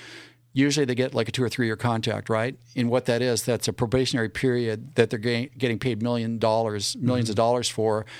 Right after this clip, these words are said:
Speaker 1: in the hopes that they're gonna grow into their talent. Of course, there's no help there to guarantee that, so it's a big gamble and it's a crapshoot on the team's part.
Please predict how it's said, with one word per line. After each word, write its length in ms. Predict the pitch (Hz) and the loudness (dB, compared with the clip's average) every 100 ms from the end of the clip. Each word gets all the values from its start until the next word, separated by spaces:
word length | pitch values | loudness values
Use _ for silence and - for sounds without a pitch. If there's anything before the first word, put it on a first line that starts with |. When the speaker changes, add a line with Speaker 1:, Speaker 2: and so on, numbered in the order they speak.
| - - | -20 -4
Speaker 1:
in 120 | 131 | 0
the 80 | 127 | 2
hopes 280 | 110 143 - | 4 4 2
that 80 | 127 | -4
they're 80 | 117 | -2
gonna 180 | 120 | -2
grow 220 | 104 120 117 | 0 0 0
into 140 | 110 | -2
their 100 | 107 | -4
talent. 420 | 104 123 113 104 - _ _ _ _ _ - | 0 0 0 -4 -8 _ _ _ _ _ -8
Of 60 | - | 4
course, 200 | 143 - | 4 4
there's 140 | 110 | 2
no 160 | 143 123 | 2 2
help 280 | 131 131 123 | 2 2 0
there 100 | 107 | -4
to 60 | |
guarantee 480 | 110 107 98 151 151 | -2 -4 -2 0 0
that, 340 | 104 101 - | -2 -4 -8
so 280 | - 123 113 - | -4 -2 -2 -2
it's 180 | 113 131 | -4 -2
a 40 | |
big 300 | 113 120 104 | -2 -2 -2
gamble 500 | 101 117 120 107 113 - - - | 2 2 2 -2 -6 -12 -16 -4
and 120 | 117 | -2
it's 100 | 104 | -2
a 40 | |
crapshoot 600 | - 123 127 - 117 110 - - - - - | 0 0 0 -2 -2 -2 -6 -20 -20 -20 0
on 140 | 120 117 | 2 2
the 60 | |
team's 340 | 107 143 139 - | 2 2 2 0
part. 320 | 101 101 | -2 -2